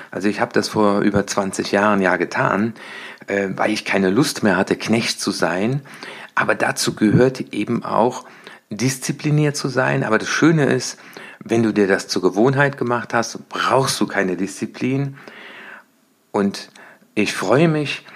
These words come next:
wenn du diesen Podcast nochmal zum Anlass nimmst, mal darüber nachzudenken, was habe ich mir immer schon mal wieder vorgenommen und welche gute Gewohnheit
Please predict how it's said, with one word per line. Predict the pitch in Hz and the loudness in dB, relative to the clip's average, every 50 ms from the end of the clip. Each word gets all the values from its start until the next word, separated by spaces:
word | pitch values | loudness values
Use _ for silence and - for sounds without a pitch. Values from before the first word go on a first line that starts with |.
| - - - | -20 -18 -14
wenn | - - - 104 101 107 107 | -10 -2 0 2 4 4 4
du | 104 107 101 101 98 98 101 101 - - - - | 6 6 6 4 4 2 0 -4 -8 -20 -14 -6
diesen | - 143 151 165 180 160 143 | -4 0 4 4 4 4 4
Podcast | - 175 170 - - 135 131 - - | 0 -2 -2 -2 -4 -4 -4 -2 -2
nochmal | 123 117 110 117 113 | -2 -2 0 -2 -4
zum | - - - - | -4 -6 -4 -2
Anlass | 104 104 107 95 87 - - - | -2 0 0 0 -2 -2 -2 -4
nimmst, | 95 87 87 92 - - | -4 -2 -2 -4 -2 -2
mal | 98 92 | -2 2
darüber | 85 98 87 92 101 92 92 | 2 2 2 2 2 2 2
nachzudenken, | 90 95 101 127 135 - - - - 135 117 120 120 120 - - 117 110 107 - - - - - - | 2 2 2 2 0 -2 -2 -2 -2 0 0 0 0 -2 -2 -4 -4 -4 -4 -8 -12 -16 -18 -16 -14
was | - - | -8 -4
habe | - 127 139 | 0 0 0
ich | 135 - | 2 2
mir | 113 | 0
immer | 107 - 135 143 170 180 170 | 2 2 4 4 6 6 4
schon | 156 - - 156 147 139 | 2 0 0 0 0 0
mal | 131 127 123 123 123 120 117 110 | 0 2 2 2 2 0 -2 0
wieder | 113 113 113 110 | 0 0 0 0
vorgenommen | - - - 120 113 - 95 80 80 76 78 76 80 82 82 82 - - - - - - - - - - - - | -2 2 2 2 2 2 0 -2 -2 -2 -2 -2 -4 -6 -6 -8 -12 -16 -18 -18 -16 -16 -16 -16 -18 -18 -12 -6
und | 98 101 92 92 87 - - - - - - - | -4 -2 -2 -2 -4 -6 -10 -18 -20 -20 -20 -10
welche | - 92 101 131 165 165 190 185 | -2 2 4 4 4 4 2 2
gute | 139 151 156 147 151 139 | 2 0 -2 -2 -2 -2
Gewohnheit | - 117 110 120 131 131 120 110 113 113 110 104 104 - - | -2 -2 0 2 0 0 0 0 -2 0 0 -2 -2 -6 -12